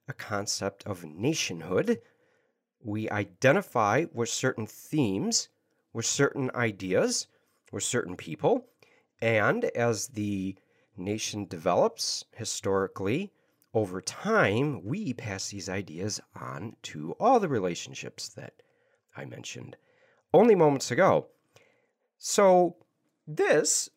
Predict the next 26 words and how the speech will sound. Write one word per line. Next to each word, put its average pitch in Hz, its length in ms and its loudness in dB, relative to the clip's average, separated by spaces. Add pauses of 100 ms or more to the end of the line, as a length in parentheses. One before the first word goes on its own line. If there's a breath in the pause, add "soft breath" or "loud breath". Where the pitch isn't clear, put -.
all, 139 420 6
indeed, 123 480 0
is 123 160 -2
a 120 40 0
bit 240 180 4
of 170 100 6
an 139 80 4
endeavor 113 560 2
into 110 640 0
postmodern 113 800 0
historical 139 580 2
theory, 185 420 2
which 135 360 0
is 110 100 -6
something 73 460 -8
that 71 240 -10
was 71 160 -16
quite 67 240 -10
prominent 78 580 -8
in 73 200 -14
the 67 240 -12
nineteen 71 360 -12
sixties - 640 -8
and 69 100 -10
seventies 151 640 2
especially. 110 800 0